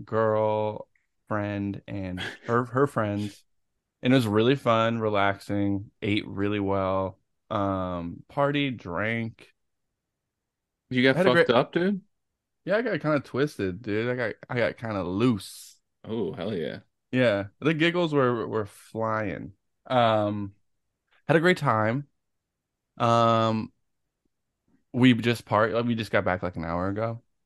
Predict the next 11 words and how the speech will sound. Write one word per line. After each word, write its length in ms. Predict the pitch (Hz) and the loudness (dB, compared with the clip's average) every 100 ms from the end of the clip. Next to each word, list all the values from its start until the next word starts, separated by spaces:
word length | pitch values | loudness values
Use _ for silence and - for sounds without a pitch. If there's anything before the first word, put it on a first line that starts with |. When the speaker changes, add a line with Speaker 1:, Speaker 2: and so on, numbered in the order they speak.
| _ _ _ _ | _ _ _ _
Speaker 2:
Yeah. 220 | 101 101 95 | -2 0 0
Speaker 1:
And, 140 | 98 - _ _ - | -4 -12 _ _ -10
um, 560 | 101 95 92 90 90 98 _ _ _ _ _ _ _ _ _ _ _ _ _ _ _ _ - | -6 -4 -4 -4 -6 -8 _ _ _ _ _ _ _ _ _ _ _ _ _ _ _ _ 0
a 80 | |
raccoon 520 | 104 98 - 113 104 98 | 2 2 0 -4 -2 -2
was, 120 | 92 | -2
like, 140 | 87 | -4
right 240 | 87 90 87 | -2 0 0
outside 320 | 87 92 90 | -2 -4 -4
our 160 | 85 | -4
door. 500 | 82 87 85 98 98 | -6 -6 -6 -6 -8